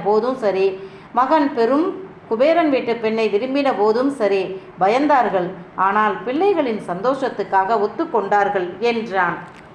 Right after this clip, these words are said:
"உன் மேல எனக்கு கோபம் தாண்டா. நீ நினைச்சிருந்தா இந்த கேஸை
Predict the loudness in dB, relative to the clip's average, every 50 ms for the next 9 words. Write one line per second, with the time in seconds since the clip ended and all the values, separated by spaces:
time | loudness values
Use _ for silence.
0 | -10 -8 -8 -6 -6 -4 -2 0 2 4 4 4 2 -2 -2 -4 -4 -4 0 0
1 | 2 2 4 2 2 0 2 0 0 0 0 0 0 -2 -2 -2 -8 -14 -18 -14
2 | -8 -4 -2 -2 0 0 -2 -2 -2 -2 0 0 0 0 2 2 2 2 2 0
3 | -2 -6 -4 -2 -2 -4 0 0 0 0 0 0 -2